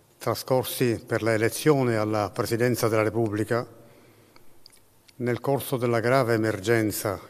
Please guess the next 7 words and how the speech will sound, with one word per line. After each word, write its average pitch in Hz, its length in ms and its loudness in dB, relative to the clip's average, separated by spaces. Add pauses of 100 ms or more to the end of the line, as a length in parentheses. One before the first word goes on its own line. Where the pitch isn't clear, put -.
che - 120 -10
stiamo 120 300 -2
tuttora 120 420 -2
attraversando 104 1040 -2 (1200)
sul 113 200 -8
versante 113 600 -2
sanitario, 110 880 0